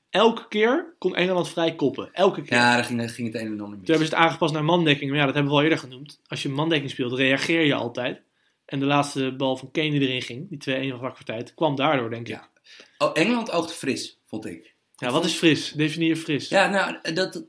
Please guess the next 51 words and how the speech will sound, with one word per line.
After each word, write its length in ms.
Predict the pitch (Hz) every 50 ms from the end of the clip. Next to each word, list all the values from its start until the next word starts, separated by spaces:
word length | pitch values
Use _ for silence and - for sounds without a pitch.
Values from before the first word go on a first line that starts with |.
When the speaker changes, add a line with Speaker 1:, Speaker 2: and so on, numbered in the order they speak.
| _
Speaker 2:
ik 200 | - 180 175 -
vond 160 | - 214 208 -
dat 140 | 196 - -
het, 160 | 170 156 _ _
het 160 | - 160 156 -
spel 560 | - 196 196 190 190 196 185 165 - - _
oogde 320 | - 165 180 170 - - 165
niet 140 | 160 156
zo 100 | - 160
zenuwachtig 880 | 120 - 131 135 185 220 233 226 226 226 - - - 262 262 - - - _
en 100 | - 147
niet 120 | 151 156 156
zo 80 | - 160
passief 460 | - 135 127 - - 202 233 - -
als 120 | 202 -
bij 120 | - 190 180
andere 320 | 175 180 185 180 180 175
topploegen 400 | 165 185 175 170 - 180 165 - 160
op 40 | 160
dit 120 | 170 160
W 60 | - 165 160 160 165
K. 260 | 165 208 - - - _ _ _ _ _ _ _ _ _ _ -
Vond 160 | - 143 147
dat 160 | 151 147 151
er 340 | 156 151 147 147 147 147 143
gewoon, 260 | - 165 160 160 160
eh, 100 | 160 147 143 - - - -
het 80 | 151 160
was 100 | 185 185
heel 160 | 220 220 220
simpel. 280 | - - 247 240 175
Ze, 260 | 160 - 170 165 160 165
ze 100 | - 175
hadden 180 | 180 185 185
gewoon 160 | 185 190 185
een 60 | 180 175
bepaalde, 460 | 160 - 185 180 180 180 170 - -
ze 100 | - 175
hebben 280 | 165 175 170 165 160
een 100 | 160 160 - -
uitgangspunt 500 | 170 175 - - 175 160 - 160 156 160
genomen 240 | 151 151 143 131
van, 160 | - 135 131 131
we 60 | 147
spelen 260 | 151 - 170 165 165
met 120 | 160 147
drie 140 | 127 - 185
centrale 360 | 175 - - 160 156 147 139
verdedigers. 680 | - - 139 156 165 156 139 - 120 107 110 - - -
Met, 240 | - 127 131 131 -
met 220 | 135 135 127 -